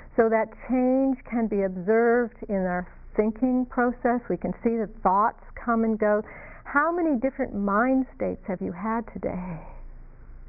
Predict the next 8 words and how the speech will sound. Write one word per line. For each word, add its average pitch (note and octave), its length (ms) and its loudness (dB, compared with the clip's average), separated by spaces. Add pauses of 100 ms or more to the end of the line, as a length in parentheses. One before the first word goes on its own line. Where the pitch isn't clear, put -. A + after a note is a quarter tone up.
(760)
How, D#4 380 2
how C#4 340 0
many D4 220 4
different A#3 440 0 (760)
thoughts B3 520 4
<laughs> - 80 -14
have - 200 0
gone C#4 300 -2